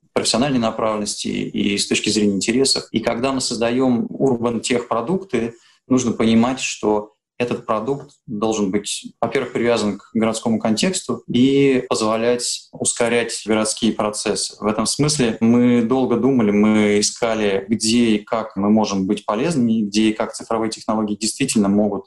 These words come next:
ускорять такие процессы и упрощать взаимодействие людей с городом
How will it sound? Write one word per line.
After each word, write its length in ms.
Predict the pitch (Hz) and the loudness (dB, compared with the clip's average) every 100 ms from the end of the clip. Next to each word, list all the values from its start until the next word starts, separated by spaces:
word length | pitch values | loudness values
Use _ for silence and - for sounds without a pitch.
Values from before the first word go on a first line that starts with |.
| _ | _
ускорять 520 | 120 - 113 165 185 | -2 0 0 -2 -2
такие 280 | 123 - 117 | -8 -6 -4
процессы 560 | 113 110 - 107 - | -4 -4 -2 0 0
и 140 | 117 110 | 0 2
упрощать 640 | 107 110 104 - 113 110 - - | 2 0 0 0 0 -2 -4 -2
взаимодействие 880 | 98 107 110 110 107 - 104 98 98 | 2 2 2 2 0 0 -4 -4 -4
людей 340 | 104 110 110 104 | 0 2 4 2
с 80 | |
городом 480 | 104 107 101 95 92 | 2 2 0 -2 -8